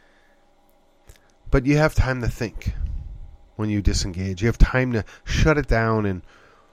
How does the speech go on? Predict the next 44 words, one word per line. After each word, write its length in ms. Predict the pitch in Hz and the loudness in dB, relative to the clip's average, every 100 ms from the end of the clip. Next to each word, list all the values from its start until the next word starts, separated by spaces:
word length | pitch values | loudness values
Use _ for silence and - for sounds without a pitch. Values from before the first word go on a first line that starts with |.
| _ _ | _ _
enjoy 680 | 110 110 95 107 98 98 95 | -8 -6 2 2 4 2 -2
what's 240 | 98 85 101 | -6 -6 -6
in 100 | 87 | -6
front 240 | - 95 | -6 -6
of 100 | 87 | -8
you. 200 | 85 - - - - _ _ _ _ _ | -12 -14 -12 -14 -14 _ _ _ _ _
And 140 | - 120 | -8 2
ladies 260 | 139 139 | 4 4
and 80 | 127 | 2
gentlemen, 360 | 120 120 123 117 | 0 0 0 -2
as 120 | 104 | 2
I 180 | 117 110 - - - | 2 0 -6 -18 0
prepare 400 | - - 147 139 | 6 8 8 6
to 80 | 131 | 6
take 300 | 143 131 127 | 6 6 4
a, 240 | 117 113 | 4 4
uh, 180 | 104 98 - - _ - | 4 2 -2 -20 _ 2
little 180 | 139 147 | 8 12
break, 360 | 139 147 147 - - | 12 10 6 0 0
let 160 | 127 135 | 0 0
me 180 | 139 | -2
tell 260 | 127 139 123 | 2 4 4
you 500 | 120 131 120 104 98 - _ _ _ | 2 0 0 0 -4 -12 _ _ _
that 140 | 101 | 0
I 140 | 113 110 - - | 2 0 -2 -8
strongly 800 | - - - 156 160 135 117 110 | -8 -6 2 6 6 4 0 0
encourage 440 | 101 120 110 101 | 0 2 2 2
you 140 | 107 | 0
to 60 | 107 | 0
do 200 | 98 107 | 0 0
the 100 | 95 | 0
same. 500 | - 113 101 95 104 - - | -2 0 0 -2 -8 -16 0
Maybe 220 | 131 117 | 2 4
not 180 | 110 101 | 2 2
from 140 | - | -2
this 100 | 90 | -4
show, 240 | - 131 104 | -4 -2 -2
mind 220 | 90 87 | -4 -8
you, 100 | 92 | -8
but, 160 | 90 - - - _ | -10 -12 -20 -20 _
you 80 | 131 | -2
know, 120 | 107 - - _ | -2 -2 -20 _
from 220 | 143 139 | 0 4
your 280 | 143 135 | 6 6